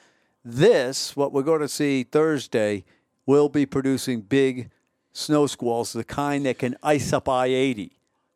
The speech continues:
which is, uh, the annual I eighty Crashathon occurs every year, where somehow trucks,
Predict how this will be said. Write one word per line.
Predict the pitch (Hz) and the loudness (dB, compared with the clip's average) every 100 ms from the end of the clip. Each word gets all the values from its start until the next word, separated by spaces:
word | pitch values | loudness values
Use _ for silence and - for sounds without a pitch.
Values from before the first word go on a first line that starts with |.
| - | -4
which | 120 - | -4 -2
is, | 120 135 | -2 -2
uh, | 127 | -2
the | 127 135 | 0 2
annual | 156 160 139 127 120 | 2 2 2 0 0
I | 135 139 | 0 2
eighty | 143 135 139 131 123 110 | 2 0 0 0 -4 -6
Crashathon | - 160 170 127 110 117 104 113 123 - - - | 0 0 2 -2 -4 -6 -8 -10 -12 -16 -16 -8
occurs | 123 - 139 131 113 | -4 0 0 2 0
every | 175 180 | 0 2
year, | 135 107 92 113 - _ _ - | 0 -2 -4 -8 -12 _ _ 0
where | 143 135 131 117 _ - | 2 4 0 -4 _ -8
somehow | - 180 156 151 147 | 0 0 2 2 0
trucks, | - 151 170 - - - | 0 -2 -2 -4 -10 -10